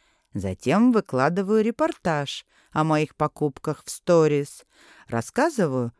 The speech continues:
как определить качество ткани на ощупь, как из ненужной штуковины сделать полезный предмет, а недорогую вещь превратить в роскошную. Показываю,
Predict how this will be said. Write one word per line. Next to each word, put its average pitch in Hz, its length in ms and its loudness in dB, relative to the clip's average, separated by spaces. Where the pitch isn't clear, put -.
как 269 200 0
определить 147 640 -2
качество - 580 -2
ткани 190 380 0
на 117 260 0
ощупь, 120 540 -2
как 131 240 -4
из 131 140 0
ненужной 135 560 0
штуковины 143 800 -4
сделать 262 480 -2
полезный 285 540 2
предмет, 254 680 0
а 123 80 -4
недорогую 127 680 2
вещь 139 340 0
превратить 107 680 -6
в 107 120 -6
роскошную. 98 920 -6
Показываю, 156 760 -2